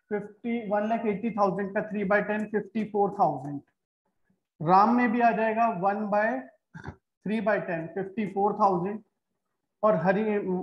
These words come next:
मोहन का आ जाएगा वन बाय टेन, एटीन थाउजेंड। तो बच्चों देखो ध्यान से, value पता चल गई कैसे आई है goodwill की। Goodwill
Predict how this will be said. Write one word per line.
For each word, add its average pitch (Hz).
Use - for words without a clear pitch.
मोहन 202
का 233
आ 180
जाएगा 180
वन 165
बाय 151
टेन, 147
एटीन 165
थाउजेंड। 143
तो 185
बच्चों 180
देखो 180
ध्यान 180
से, 165
value 185
पता 220
चल 220
गई 226
कैसे 208
आई 214
है 220
goodwill 202
की। 233
Goodwill 175